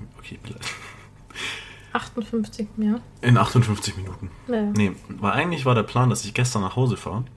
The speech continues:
Speaker 2: Mhm.
Speaker 1: Ich bin auch gestern nach Hause gefahren.
Speaker 2: Na, das ist er.
Speaker 1: Und dann ist, <laughs> und dann ist so Polizeieinsatz. Ich wäre erst um zwei Uhr morgens nach Hause gekommen. Dann schreibe ich so, hey, kann ich noch eine Nacht bei dir pennen? Jetzt wurden da doch nochmal zwei draus.
Speaker 2: Mhm.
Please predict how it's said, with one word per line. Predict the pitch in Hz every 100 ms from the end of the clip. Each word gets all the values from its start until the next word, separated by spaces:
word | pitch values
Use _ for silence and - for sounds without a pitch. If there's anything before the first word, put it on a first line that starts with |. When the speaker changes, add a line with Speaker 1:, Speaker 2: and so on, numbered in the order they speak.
| - - - - - - - -
Speaker 2:
Mhm. | 208 240 -
Speaker 1:
Ich | - -
bin | 143
auch | 170
gestern | 87 - 98
nach | -
Hause | 110 107
gefahren. | 101 - 101 123 -
Speaker 2:
Na, | 202 202 214 285 320
das | 254 202
ist | 208
er. | 208 143
Speaker 1:
Und | 101
dann | 107 117
ist, | 113 - 139
<laughs> | 127 -
und | - 127
dann | 143
ist | 127 -
so | - 92 98 - - - -
Polizeieinsatz. | 98 101 - 107 95 87 85
Ich | 95
wäre | 92
erst | 92
um | 95
zwei | -
Uhr | 92
morgens | 92 87
nach | 90 90
Hause | 87 80
gekommen. | 80 87 87 - - - - - - - - - - -
Dann | - 90
schreibe | 87 98 101
ich | 101
so, | 101
hey, | 104 123 123 - - - - - - - - - - -
kann | - 92
ich | 101 - -
noch | 98
eine | 101
Nacht | 104 98 -
bei | 92
dir | 90 92
pennen? | - 110 - - - - - - - -
Jetzt | -
wurden | 92 92
da | 87
doch | 85 101
nochmal | 95 87
zwei | - 104
draus. | - 190 220 -
Speaker 2:
Mhm. | 269